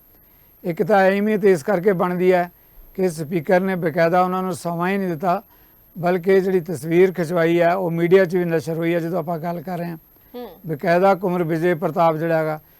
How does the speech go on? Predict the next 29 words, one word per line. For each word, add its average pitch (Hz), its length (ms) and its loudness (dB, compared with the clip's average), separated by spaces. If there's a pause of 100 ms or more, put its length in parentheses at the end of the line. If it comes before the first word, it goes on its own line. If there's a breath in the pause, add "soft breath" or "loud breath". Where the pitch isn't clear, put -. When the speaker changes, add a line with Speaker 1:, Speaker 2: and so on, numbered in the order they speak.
(120)
Speaker 1:
ਸਪੀਕਰ 190 640 2
ਕੁਲਤਾਰ 170 400 0
ਸਿੰਘ 175 200 -6
ਸੰਧਵਾ 170 340 -2
ਨੂੰ 170 100 -2
ਆਪਣਾ 160 260 -4
ਮੰਗ 156 260 -4
ਪੱਤਰ 165 420 -4 (420 soft breath)
ਦੇ 165 240 0
ਰਿਹਾ 175 140 4
ਤੇ 165 180 0
ਤਸਵੀਰ 160 460 -2
ਬਾਹਰ 165 260 0
ਮੀਡੀਆ 156 380 0
'ਚ 160 180 -10 (360 soft breath)
ਸਭ 180 260 -2
ਜਗ੍ਹਾ 165 260 2
'ਤੇ 156 120 -2
ਆਪਾਂ 160 260 -2
ਦੇਖ 147 220 -4
ਸਕਦੇ 165 340 -6
ਹਾਂ 170 80 0
ਆਈ 156 260 0
ਹੈ। 160 120 -2 (440 soft breath)
ਸੋ 180 160 -12
ਸਪੀਕਰ 165 500 -2
ਨੇ 190 240 -2
ਉਹਨਾਂ 185 220 -4
ਨੂੰ 185 240 -8